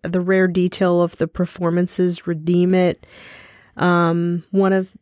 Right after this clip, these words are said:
one of the critics said it brings magic back to the cinema. And I think th-,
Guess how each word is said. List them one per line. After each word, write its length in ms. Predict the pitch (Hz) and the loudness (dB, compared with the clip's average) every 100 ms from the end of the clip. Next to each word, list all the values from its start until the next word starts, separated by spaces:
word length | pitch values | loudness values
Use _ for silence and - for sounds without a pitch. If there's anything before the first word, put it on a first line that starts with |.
| _ | _
one 240 | 185 185 190 | -2 0 2
of 60 | |
the 80 | 185 | 0
critics 340 | - 190 180 | 0 0 0
said 180 | - 190 | 0 0
it 120 | 160 | 0
brings 260 | 190 180 175 | 0 0 0
magic 460 | 180 165 156 175 - | 0 0 0 -2 0
back 200 | 160 - | -4 -2
to 120 | 175 | -2
the 100 | 170 | -4
cinema. 640 | - 180 180 180 185 185 _ _ _ | -2 -2 -2 0 -2 -4 _ _ _
And 160 | 214 214 | 0 2
I 160 | 196 208 | 2 0
think 300 | 277 349 - | 0 -2 -4
th-, 180 | 170 | -14